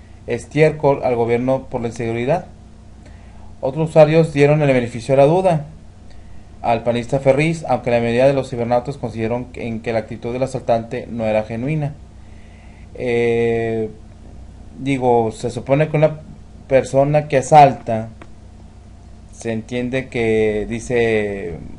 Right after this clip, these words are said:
palabras folclóricas o, o palabras, todas las, eh, por así decirlo,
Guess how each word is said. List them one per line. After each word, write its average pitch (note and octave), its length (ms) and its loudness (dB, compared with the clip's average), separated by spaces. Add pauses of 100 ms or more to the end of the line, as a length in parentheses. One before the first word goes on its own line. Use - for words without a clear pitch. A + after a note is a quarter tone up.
(180)
palabras A#2 580 6
folclóricas C3 720 -2
o, G#2 100 -4
o G2 200 -6
palabras, G#2+ 480 0 (160)
todas C3 380 6
las, A#2 520 4 (120)
eh, G2+ 680 -6 (2500)
por B2 160 0
así A#2+ 220 -4
decirlo, C#3+ 760 2